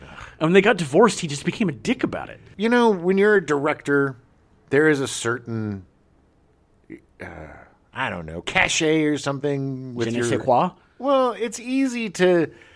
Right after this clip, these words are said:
Speaker 1: romance your actors when you're
Speaker 2: Oh,
Speaker 1: the
Speaker 2: yeah,
Speaker 1: director,
Speaker 2: yeah.
Speaker 1: you know, and it's, I've, I've done it. I find it to be a little unsavory, but, you know, whatever.
Speaker 2: Yeah,
Speaker 1: Go ahead,
Speaker 2: yeah.
Speaker 1: marry Cameron for a couple of years and get fifty million bucks out of it. It's, uh, it's not
Speaker 2: Wow,
Speaker 1: a bad
Speaker 2: yeah.
Speaker 1: investment.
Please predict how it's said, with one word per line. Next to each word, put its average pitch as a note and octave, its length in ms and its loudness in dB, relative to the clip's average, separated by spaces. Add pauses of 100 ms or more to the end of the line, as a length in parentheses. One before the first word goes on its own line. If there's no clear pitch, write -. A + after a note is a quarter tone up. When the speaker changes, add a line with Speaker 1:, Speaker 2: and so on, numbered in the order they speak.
(800)
Speaker 1:
romance D3+ 720 4
your A#2+ 560 0
actors G2+ 560 -4
when - 120 -4
you're F#3+ 100 6
Speaker 2:
Oh, B2 80 4
Speaker 1:
the G#2 80 0
Speaker 2:
yeah, C#3+ 160 4
Speaker 1:
director, E3 360 0
Speaker 2:
yeah. D#2 220 -4
Speaker 1:
you F2 120 -10
know, F2+ 180 -6
and A#2+ 100 -4
it's, - 320 -12 (220)
I've, G2+ 460 -6
I've A#2 300 -2
done C#3 200 2
it. G#3 140 2
I A#2+ 120 0
find A2+ 280 -4
it B2 120 -10
to F#2 60 -16
be A2 120 -2
a A2 60 0
little A2 220 -2
unsavory, A#2+ 760 -2 (440)
but, C3 320 4
you F#3+ 120 2
know, C#3+ 340 0 (440)
whatever. D#3 560 4 (240)
Speaker 2:
Yeah, D3+ 260 4
Speaker 1:
Go E3 120 4
ahead, G#3+ 220 4
Speaker 2:
yeah. - 60 -4
Speaker 1:
marry G3+ 260 2
Cameron D3 380 -2
for A#2+ 140 -2
a A#2 40 -6
couple A2 280 -4
of A2+ 60 2
years G2 220 -2
and F2+ 100 -12
get C3+ 160 -2
fifty C#3+ 280 -2
million D#3+ 280 0
bucks F#3 280 0
out G#2+ 160 2
of F2 100 -4
it. F2 140 -6
It's, A2+ 260 -6
uh, D3+ 320 0
it's C3+ 160 -16
not D#3+ 180 -2
Speaker 2:
Wow, D#3+ 60 -2
Speaker 1:
a C#3+ 40 0
bad E3+ 180 2
Speaker 2:
yeah. E3+ 40 -2
Speaker 1:
investment. D#3 500 -4